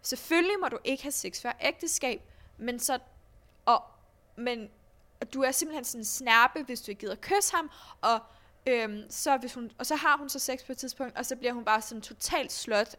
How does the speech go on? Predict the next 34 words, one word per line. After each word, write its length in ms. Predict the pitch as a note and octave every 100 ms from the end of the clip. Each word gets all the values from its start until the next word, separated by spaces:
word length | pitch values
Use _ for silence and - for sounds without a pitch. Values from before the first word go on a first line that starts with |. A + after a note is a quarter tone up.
| -
altså 240 | G#3+ A3
sådan 360 | A3 A3 G3+ G#3
totalt 580 | C4+ D#4 - G#4 F4 C4+
slut-shamed, 640 | - F#3+ - G3 F#3 G3+ G3+ - -
sådan, 400 | - B3+ G#3 A3 -
og, 180 | G#3+ -
og 140 | -
de 80 | -
andre 200 | B3 C#4
piger 260 | - A#3+ A3
er 40 |
bare 200 | G#3 G3
sådan, 160 | G3+ F#3
"Hvad 100 | -
sker 360 | - F#4+ E4+
der 80 | D4
for 260 | C#4 C4+ B3
dig? 140 | C4
Sådan, 220 | C4+ A#3 G#3+
jeg 80 |
kan 80 | G#3+
ikke 80 | B3
tro, 260 | - E4 - -
at 140 | - G#3+ - _ _ - -
du 60 |
gjorde 340 | B3 C4 B3 C4
det 60 | B3+
her," 140 | A#3+
og 180 | G#3 -
sådan, 400 | - G#3 F#3+ G3 - - - -
altså, 200 | - A#3
det 120 | A3
er 40 | A#3+
bare 420 | A3 A3+ A3 G3+